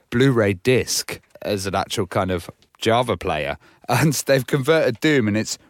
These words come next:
running at quite a nice frame rate at the moment. And I just find it amazing that, you know, something that's used for menu systems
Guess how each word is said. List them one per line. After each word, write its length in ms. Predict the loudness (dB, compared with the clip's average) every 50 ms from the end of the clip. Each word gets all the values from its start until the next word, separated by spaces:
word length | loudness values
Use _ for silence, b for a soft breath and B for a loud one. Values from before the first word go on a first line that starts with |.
| b
running 300 | 2 2 4 4 4 2
at 120 | 0 0 -2
quite 300 | -4 0 0 2 2 2
a 40 | 2
nice 520 | 2 2 2 0 0 -2 -4 -6 -8 -10 _ _ _ _
frame 340 | -2 2 2 4 4 4 2
rate 240 | 2 2 2 0 -2
at 100 | -2 -4
the 100 | -2 -2
moment. 340 | 0 0 0 0 -2 -2 -4
And 80 | -2 -2
I 80 | -2 -2
just 180 | -2 -4 -4
find 240 | -2 0 0 2 2
it 80 | 0 0
amazing 520 | 0 0 0 2 2 0 0 -2 -4 -4
that, 180 | -4 -6 -6 -6
you 80 | -6
know, 160 | -4 -4 -6 -6 B B B B B B B B B
something 400 | -4 -2 -2 -2 0 0 0 0
that's 260 | 0 0 -2 -4 -2
used 400 | 2 2 2 2 2 0 -4 -8
for 220 | -4 -4 -4 -4 b b b b _
menu 460 | -2 0 2 2 2 2 2 0 0
systems 800 | -2 -4 -6 -6 -8 -8 -10 -10 -10 -10 -10 -10 -10 -12 -12